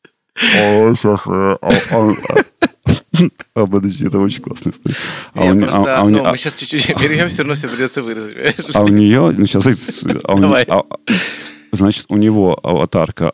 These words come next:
Speaker 1: «Ай, сердечко Наташа Ростова» английскими буквами, а у, <laughs> у, блин, у нее точно такая же аватарка, и там «Ай, сердечко Андрей Балконский».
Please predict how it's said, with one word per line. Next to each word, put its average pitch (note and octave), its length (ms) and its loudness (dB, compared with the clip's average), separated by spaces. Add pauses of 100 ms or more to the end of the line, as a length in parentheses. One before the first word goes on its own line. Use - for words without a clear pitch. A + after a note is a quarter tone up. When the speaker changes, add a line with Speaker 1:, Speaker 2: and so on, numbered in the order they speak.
Speaker 1:
«Ай, F2 300 2
сердечко F2+ 500 -2
Наташа E2+ 520 0
Ростова» B2 500 0 (100)
английскими A2+ 680 0
буквами, A2+ 440 -2 (680)
а F#2+ 200 2
у, G#2 360 2
<laughs> - 1700 -8
у, - 120 -2 (720)
блин, G#2+ 420 -2 (300)
у - 120 -2
нее A2+ 260 4
точно - 300 -2
такая G2+ 240 0
же F#2 80 -2
аватарка, B2 420 -4
и F2 80 -4
там G2 240 -4 (100)
«Ай, A#2 340 0
сердечко G#2 840 0
Андрей F#2 320 0
Балконский». - 600 -6